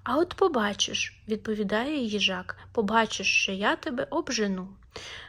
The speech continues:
«Ну, давай побіжимо», — каже заєць. «Почекай, — відповідає їжак, — спочатку я сходжу додому, поснідаю, а через півгодини повернуся на це місце. Тоді й побіжимо. Добре?»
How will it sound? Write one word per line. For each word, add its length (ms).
«Ну, 420
давай 360
побіжимо», — 640
каже 340
заєць. 520
«Почекай, — 640
відповідає 720
їжак, — 540
спочатку 720
я 100
сходжу 600
додому, 560
поснідаю, 920
а 140
через 520
півгодини 840
повернуся 760
на 160
це 240
місце. 600
Тоді 260
й 80
побіжимо. 720
Добре?» 360